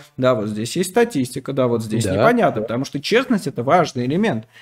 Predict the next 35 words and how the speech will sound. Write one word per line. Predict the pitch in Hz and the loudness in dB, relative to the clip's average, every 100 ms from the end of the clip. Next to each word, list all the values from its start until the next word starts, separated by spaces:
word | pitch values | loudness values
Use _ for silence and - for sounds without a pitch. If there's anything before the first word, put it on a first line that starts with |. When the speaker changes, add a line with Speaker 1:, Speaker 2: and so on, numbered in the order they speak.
| - - - | -20 -20 -4
Speaker 1:
А, | 147 147 151 147 147 143 143 | 2 2 4 4 4 2 -2
и | 156 156 147 | -4 0 -2
в | |
случае, | - 196 202 147 | 0 -2 0 -2
если | 139 151 | -2 -2
будет | 175 175 | -4 -2
принудиловка, | 156 151 147 254 294 - | -2 0 -2 -2 -2 -4
то | - 151 151 | 2 4 6
врачи, | 147 135 - 117 165 | 6 2 2 0 2
сломя | 190 170 165 | 2 2 2
голову, | 175 135 123 127 180 233 - _ - | 0 0 0 0 0 -4 -6 _ 0
а, | 139 139 | 2 4
те | 131 170 | 2 0
же | 151 | 0
самые, | - 107 120 151 170 | 0 0 2 0 0
вот | 135 - | -2 0
тот | 151 | -2
же | 147 | -2
самый | - 139 139 135 | 0 0 0 -2
внук, | 139 147 147 | 0 -2 -2
сын, | - 139 131 | -2 0 0
там, | 127 123 | -2 -2
э, | 123 127 127 | -2 -2 -2
что | - 139 | -4 -6
остальное. | 131 143 135 120 | -4 -4 -2 -2
Как | 120 131 | -4 -8
справедливо | - 143 147 160 | -2 -2 2 2
заметили | 147 147 147 139 | 2 0 -2 -6
в | |
чате, | - 226 139 | -2 -2 0
возможно, | 131 143 143 143 | -2 -2 -4 -4
он | 131 | -4
просто | 135 - | -8 -6
ждет | 131 139 131 | -6 -4 -4
квартиру, | 139 143 - 110 113 160 | -4 -4 -4 -4 -4 -6